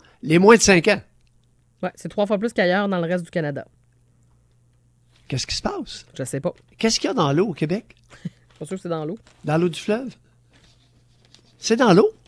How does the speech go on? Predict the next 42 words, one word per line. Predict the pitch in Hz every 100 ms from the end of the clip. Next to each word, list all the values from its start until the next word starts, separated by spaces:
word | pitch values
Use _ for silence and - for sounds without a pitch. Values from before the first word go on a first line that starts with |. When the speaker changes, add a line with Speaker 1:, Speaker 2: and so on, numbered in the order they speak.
| _ _
Speaker 1:
Je | -
te |
le | 170
dis, | 156 415 - -
Catherine, | 160 247 285
c'est | - 196
dans | 214
l'eau. | 233 381 180 -
Speaker 2:
<laughs> | - - -
Je | 151
sais | - 170
pas, | 220
mais | 180
il |
faut | 165
Speaker 1:
Et | 180
Speaker 2:
falloir | 196 208
Speaker 1:
au | 170
Speaker 2:
se |
Speaker 1:
niveau, | 160 208
pour | 202 156
répondre | 170 196 190
à |
ta | 170 156
question, | 139 - 185 285 _ - - -
ben, | 139
les | 135 151
solutions | - 180 147 - 208
proposées | 160 156 160 151 170
par | 202
les | 143
pédiatres, | 131 123 123 175 165 -
euh, | 123 101
c'est | 110
pas | 165
fou, | 127 294 339 196
hein ? | 262 - - - -
Et | 220 269 - _ _ _ - - _
as-tu | - -
remarqué, | 185 190 180 - 269 240 196 _ _ _ _ _ -
Catherine ? | 143 - 139 147 156 175 220 554 -
Speaker 2:
Oui. | 143 143